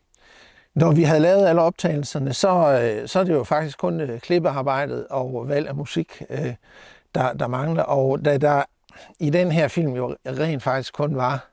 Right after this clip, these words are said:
i, i dybest set var udgangspunktet, at der skulle være otte forskellige klip, så var det selve klipningen jo,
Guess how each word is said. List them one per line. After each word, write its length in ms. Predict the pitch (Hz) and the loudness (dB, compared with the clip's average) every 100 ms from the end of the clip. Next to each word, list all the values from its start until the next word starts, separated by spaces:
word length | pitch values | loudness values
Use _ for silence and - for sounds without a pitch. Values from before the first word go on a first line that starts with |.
| _ _ _ _ _ _ _ - | _ _ _ _ _ _ _ -6
i, 160 | 139 | -4
i 200 | - 135 | -4 -6
dybest 500 | 113 139 160 160 151 | -6 -4 0 2 2
set 180 | 165 135 | 0 0
var 80 | 127 | 2
udgangspunktet, 680 | 143 143 117 - 139 123 | 2 0 -4 -4 -4 -4
at 60 | 110 | -6
der 80 | 104 | -6
skulle 220 | - 123 | -4 -2
være 120 | 123 | -2
otte 280 | 139 135 135 | -2 -4 -6
forskellige 440 | 113 - 120 110 | -10 -6 -6 -6
klip, 280 | - 123 - | -4 -6 -4
så 140 | - 120 | -4 -2
var 140 | 120 | 0
det 360 | 135 123 - - | 0 -2 -4 -2
selve 260 | 127 131 | -2 -2
klipningen 600 | - 139 - 123 117 120 | -2 -2 -2 -8 -8 -8
jo, 260 | 113 107 | -8 -8